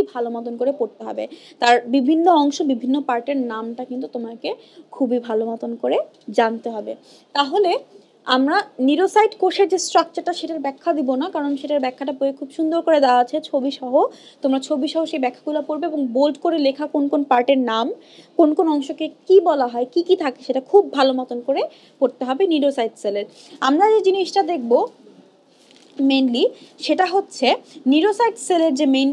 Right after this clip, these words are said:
পার্ট থাকে নেমাটোসিস্ট, সেই নেমাটোসিস্ট কয় ধরনের হয় আমরা সেই জিনিসটা দেখে নিব। মেসোডার্ম, গ্যাস্ট্রোডার্মাল বিভিন্ন কোষও দেওয়া আছে। তোমরা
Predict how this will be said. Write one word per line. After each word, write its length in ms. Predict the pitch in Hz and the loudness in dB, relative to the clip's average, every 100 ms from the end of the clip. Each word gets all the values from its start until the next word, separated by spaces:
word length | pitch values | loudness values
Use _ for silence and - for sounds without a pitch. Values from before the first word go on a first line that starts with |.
| 269 | 2
পার্ট 160 | 247 254 262 | 0 0 -4
থাকে 180 | 262 311 262 | 0 2 2
নেমাটোসিস্ট, 840 | 262 277 277 285 - 294 - - _ _ - - | 2 2 0 -2 0 0 0 -4 _ _ -20 -10
সেই 180 | - 285 262 | 0 2 4
নেমাটোসিস্ট 840 | 269 294 370 427 403 330 392 - - - - | 2 2 0 0 -2 0 0 -2 -14 -14 0
কয় 200 | 269 277 262 | 2 2 -2
ধরনের 420 | 233 233 240 233 220 | -8 -8 -8 -10 -8
হয় 200 | 220 302 - - _ - 226 | -2 -2 -2 -12 _ -8 -6
আমরা 260 | 226 233 339 571 _ _ - - | -4 -2 -2 -4 _ _ -12 -2
সেই 180 | 262 247 | -2 -2
জিনিসটা 320 | 247 247 - 285 | -6 -6 -6 -6
দেখে 180 | 240 247 | -6 -8
নিব। 120 | 214 208 - - - _ 240 | -10 -12 -14 -20 -20 _ -2
মেসোডার্ম, 440 | 294 311 392 381 381 262 | -2 0 2 2 2 2
গ্যাস্ট্রোডার্মাল 680 | 277 294 - 392 381 381 403 302 | 2 0 -2 0 2 2 0 0
বিভিন্ন 360 | 294 302 339 370 370 349 - _ _ - | -2 -2 -6 -2 0 0 -4 _ _ 2
কোষও 280 | 311 302 370 277 | 2 2 0 2
দেওয়া 200 | 262 254 247 | 4 2 -2
আছে। 220 | - 370 587 - _ _ _ _ 392 | -2 -4 -4 -10 _ _ _ _ 0
তোমরা 260 | 381 403 | 2 2